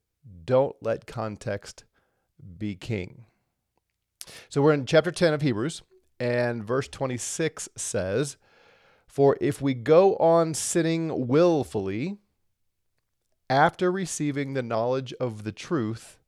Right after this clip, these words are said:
there no longer remains a sacrifice for sins." Now suppose, suppose that was a verse that popped up in your daily devotional book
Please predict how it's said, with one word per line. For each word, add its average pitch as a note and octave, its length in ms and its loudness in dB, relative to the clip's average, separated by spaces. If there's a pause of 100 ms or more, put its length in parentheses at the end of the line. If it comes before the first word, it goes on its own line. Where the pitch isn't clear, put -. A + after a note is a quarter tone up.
(560)
there C#3+ 300 2
no D#3 320 4
longer E3 440 2
remains A#2 680 -4 (100)
a A#2 120 -4
sacrifice G#2 1080 -4 (720)
for A2+ 140 -8
sins." - 800 -4 (1500)
Now C#3 80 0
suppose, F3 560 0 (400)
suppose F#3+ 380 4
that F3+ 200 6
was C#3+ 460 2 (560)
a B2+ 160 0
verse A#2+ 800 -2 (640)
that A2+ 400 -2 (340)
popped - 380 -2
up A#2+ 320 -2
in A2+ 220 -8
your G#2+ 300 -2
daily G#2+ 440 -4
devotional G2+ 640 -6
book F2+ 560 -10